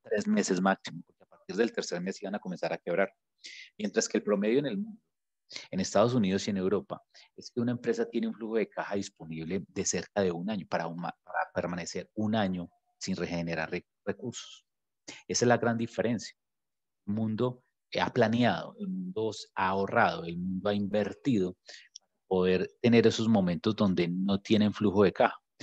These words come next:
En América Latina no hemos aprendido eso. En América Latina lo que hemos hecho es todo lo que co-,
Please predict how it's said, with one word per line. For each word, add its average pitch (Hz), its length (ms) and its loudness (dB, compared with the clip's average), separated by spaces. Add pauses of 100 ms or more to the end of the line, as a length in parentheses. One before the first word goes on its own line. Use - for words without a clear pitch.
(220)
En 90 100 4
América 104 380 4
Latina 95 420 2
no 107 180 0
hemos 101 200 -2
aprendido 87 480 0
eso. 92 180 0
En 82 100 -12
América 90 360 -4
Latina 95 360 0
lo 104 120 2
que - 120 -4
hemos 90 260 -6
hecho 98 240 2
es 98 200 6 (880)
todo 117 240 12
lo 135 140 8
que - 180 0
co-, - 200 -2